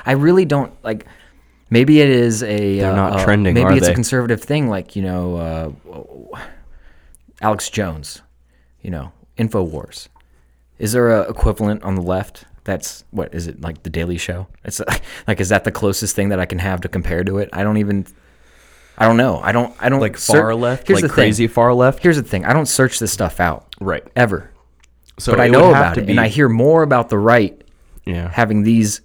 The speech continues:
Speaker 1: types of broadcasting, uh, and I don't hear about it on the left.
Speaker 2: Yeah. I, I did, I, I went in and I found a couple, uh, just a few,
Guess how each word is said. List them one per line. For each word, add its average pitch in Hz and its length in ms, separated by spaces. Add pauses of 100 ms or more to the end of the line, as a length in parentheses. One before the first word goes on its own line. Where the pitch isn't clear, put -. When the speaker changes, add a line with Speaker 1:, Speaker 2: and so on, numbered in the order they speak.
Speaker 1:
types 107 260
of 92 100
broadcasting, 92 840 (560)
uh, 87 280
and 110 100
I 113 60
don't 131 180
hear 113 160
about 87 200
it 82 100
on 78 100
the 76 80
left. - 340
Speaker 2:
Yeah. - 240 (480)
I, 117 260
I 107 140
did, 113 320
I, 98 300
I 104 100
went 110 240
in 104 200
and 90 300
I 92 120
found 95 320
a - 20
couple, 87 640 (240)
uh, - 60 (420)
just 110 240
a 131 60
few, 87 380